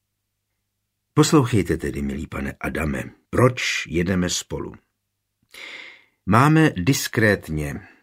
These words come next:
prošetřit událost, která se stala bezmála před dvaceti lety. Anglii kdysi navštívili dva čeští rytíři, Hynek Beřkovský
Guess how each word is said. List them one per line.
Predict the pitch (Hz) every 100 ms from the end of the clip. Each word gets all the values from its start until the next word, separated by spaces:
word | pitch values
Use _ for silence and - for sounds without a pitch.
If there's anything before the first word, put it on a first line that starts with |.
| -
prošetřit | - 113 120 170 - 127 -
událost, | 90 87 87 95 107 - -
která | - 107 117 135
se | - 120 95 82 - _ _ _ _
stala | - - 110 113 120 131
bezmála | 127 80 101 107 110 113 113 117 117 -
před | - 95
dvaceti | 76 90 98 - 92 95
lety. | 82 80 - - _ _ _ _ _ _ _ -
Anglii | 127 147 160 139 85
kdysi | 80 117 120
navštívili | 95 104 - 117 110 110 113 117 _ -
dva | 80 87
čeští | - 127 - - 110
rytíři, | 92 87 - 71 - 117 - _ _ _ _ _ _ -
Hynek | 120 143 104 - -
Beřkovský | 71 - - - 117 - - 110 110 120 120